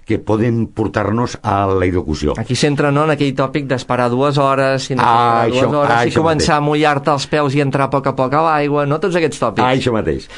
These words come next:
Speaker 1: La primera és: una temperatura de l'aigua per sota de vint-i-set graus ja és susceptible de que llançar-nos de cop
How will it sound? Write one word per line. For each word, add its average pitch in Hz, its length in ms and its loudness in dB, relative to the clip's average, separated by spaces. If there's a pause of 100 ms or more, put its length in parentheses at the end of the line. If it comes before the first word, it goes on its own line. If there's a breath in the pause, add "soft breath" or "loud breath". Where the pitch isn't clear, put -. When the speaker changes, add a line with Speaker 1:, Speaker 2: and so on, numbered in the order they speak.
(180 loud breath)
Speaker 1:
La 120 160 0
primera 156 320 2
és: 175 240 0 (500 loud breath)
una 160 160 2
temperatura 143 560 0
de 131 160 2
l'aigua 90 380 0
per 113 120 0
sota 123 300 0
de 98 80 0
vint-i-set 98 420 -2
graus 127 460 -2
ja 139 220 0
és - 40 -6
susceptible 143 840 -2
de 113 180 -4
que 101 160 -2
llançar-nos 98 580 -2
de 95 140 -2
cop 160 300 -4